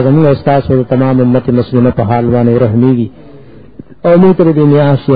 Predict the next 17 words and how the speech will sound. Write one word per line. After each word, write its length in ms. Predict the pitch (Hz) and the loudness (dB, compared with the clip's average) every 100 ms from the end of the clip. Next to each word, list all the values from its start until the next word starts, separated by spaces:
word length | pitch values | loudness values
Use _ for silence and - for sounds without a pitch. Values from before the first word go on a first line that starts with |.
| 117 | 2
خیر 160 | 135 131 | 2 2
او 80 | |
برکات 460 | 123 123 123 131 127 | 2 0 0 -2 -2
الله 220 | 117 127 117 | -2 -2 0
ټول 140 | 135 127 120 | -2 0 0
را 80 | |
نصیب 340 | 120 120 139 131 | -2 -2 -2 -4
کړي. 160 | - 120 - - - - - | -4 -10 -10 -20 -20 -12 -6
د 20 | 127 | 0
چیچنیا 460 | 151 147 147 147 147 139 | 2 2 2 2 2 2
ځای 120 | 147 143 | 2 2
په 60 | |
ځای 160 | 135 143 | 2 2
نور 180 | 143 165 | 2 2
مسلمانان 640 | 139 131 127 123 127 127 113 139 - - - - - 180 139 | 0 0 0 2 0 0 -2 -6 -16 -20 -20 -20 -8 -2 0
چې 80 | - | -2
څه 60 | - | -2